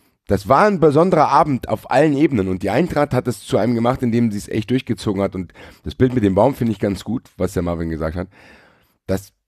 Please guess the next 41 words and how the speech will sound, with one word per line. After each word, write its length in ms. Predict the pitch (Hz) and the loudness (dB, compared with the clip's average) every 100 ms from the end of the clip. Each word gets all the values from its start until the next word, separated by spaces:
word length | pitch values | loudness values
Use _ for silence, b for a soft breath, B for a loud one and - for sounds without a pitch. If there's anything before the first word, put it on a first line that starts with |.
| _ | _
ja, 380 | 98 143 190 98 | -2 2 2 0
wenn 220 | 110 123 131 | -2 -2 -2
es 160 | 123 | -2
auf 140 | 139 139 | -2 0
dem 100 | 139 | 2
Bolzplatz 480 | 170 - 175 147 160 | 2 2 -2 -2 -2
ist, 240 | 180 - | -4 0
da 80 | 123 | -2
kicken 480 | 110 - - 160 151 | -2 -6 -4 -2 -4
die 60 | |
coolen 280 | - 151 147 | 0 2 2
Jungs 300 | 147 139 - | 2 -2 -4
rum 120 | 156 | -2
und 60 | 160 | 0
dann 100 | 135 | -2
kommen 240 | - 135 | 0 -2
die 80 | 120 | -2
plötzlich 260 | 127 - - | -4 -6 -2
die 100 | 123 | 0
Neureichen 640 | 110 143 135 123 123 120 | 4 4 4 2 0 -2
mit 140 | 104 | -2
ihren 140 | 113 104 | -2 -2
ganz 220 | 117 - | -4 -6
tollen 280 | - 127 123 | 0 2 2
Schuhen 320 | - 147 156 | -2 -2 0
da 140 | 120 | 0
an 260 | 104 135 120 | 0 0 0
und 180 | 113 107 | 0 2
wollen 240 | 117 123 | 2 2
da 80 | 107 | 0
irgendwie 220 | 117 113 | 0 0
einen 100 | 104 | 0
auf 140 | 104 - | 0 -2
dick 180 | 123 | 0
machen 300 | 107 104 98 | 0 0 -2
und 100 | 90 92 | -4 -4
kriegen 220 | 90 85 | -4 -2
so 160 | 85 | -2
die 100 | 85 | -4
Schnauze 440 | - 95 92 - - | -6 -8 -10 -10 -10
voll. 260 | - 67 | -8 -10